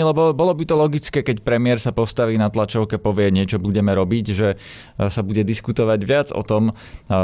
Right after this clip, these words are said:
čo vlastne tvrdí vláda. Za Fica minimálne to tak bolo. Teraz sa diskutuje o tom, čo hovorí opozícia.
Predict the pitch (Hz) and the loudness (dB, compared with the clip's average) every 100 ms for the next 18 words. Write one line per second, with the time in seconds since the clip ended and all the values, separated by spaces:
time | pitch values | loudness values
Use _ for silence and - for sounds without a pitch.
0 | 90 - 101 95 - 104 110 104 120 123 | 0 -2 0 -2 -2 -4 -2 -2 -2 2
1 | 147 156 101 120 135 92 101 95 104 - | 2 2 2 2 0 0 -2 -2 -2 -2
2 | 98 98 101 101 98 95 98 98 85 90 | 0 2 4 4 2 0 0 -2 0 0
3 | 123 143 - 156 165 - 135 139 131 147 | 2 0 2 0 0 -2 -2 -2 -4 0
4 | 151 143 135 139 135 143 135 127 131 117 | 2 2 2 0 0 0 0 2 0 0
5 | 92 85 - - - | -2 -4 -6 -8 -8